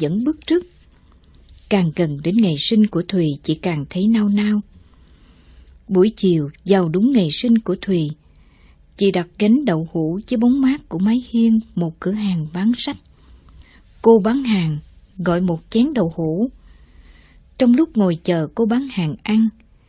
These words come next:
chị nhìn dãy kệ cao, chất bao nhiêu là sách bìa trắng, bìa đỏ, bìa vàng. Đập vào mắt chị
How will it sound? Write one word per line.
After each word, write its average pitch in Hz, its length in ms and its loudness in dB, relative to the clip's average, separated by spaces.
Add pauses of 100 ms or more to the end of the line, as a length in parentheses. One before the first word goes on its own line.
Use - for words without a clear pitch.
(520)
chị 180 160 4
nhìn 175 320 -2
dãy 156 280 -4
kệ 147 260 -2 (100)
cao, 226 400 -4 (380)
chất 294 240 -2
bao 247 320 0
nhiêu 254 440 0
là 180 180 0
sách - 280 -6
bìa 165 180 0 (100)
trắng, 220 260 0 (100)
bìa 190 260 2
đỏ, 160 380 -6
bìa 185 260 2
vàng. 165 240 -2 (1300)
Đập 185 260 -4
vào 180 180 0
mắt 180 240 -6 (100)
chị 170 320 -4